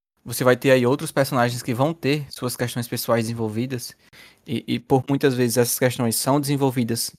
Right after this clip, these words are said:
junto pe-, do Mob, né? Ou, ou talvez até por ele. Como o Ricardo falou, ele é uma pessoa que gosta muito de conversar.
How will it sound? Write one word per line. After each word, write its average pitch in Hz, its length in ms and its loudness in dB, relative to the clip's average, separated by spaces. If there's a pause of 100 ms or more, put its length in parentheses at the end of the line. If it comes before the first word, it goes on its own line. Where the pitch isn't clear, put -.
(720)
junto 160 380 2
pe-, 143 180 4
do 127 280 0
Mob, 131 340 6
né? 131 280 -4
Ou, 120 200 -8
ou 120 60 -8
talvez 120 300 4
até 127 520 2 (140)
por 156 180 10
ele. 131 260 4 (1000)
Como 117 140 -4
o - 20 0
Ricardo 123 260 2
falou, 123 240 4
ele 127 80 4
é 127 40 4
uma 123 60 0
pessoa 123 160 -6
que 117 60 -4
gosta 120 200 2
muito 127 120 -2
de 131 60 -4
conversar. 123 540 0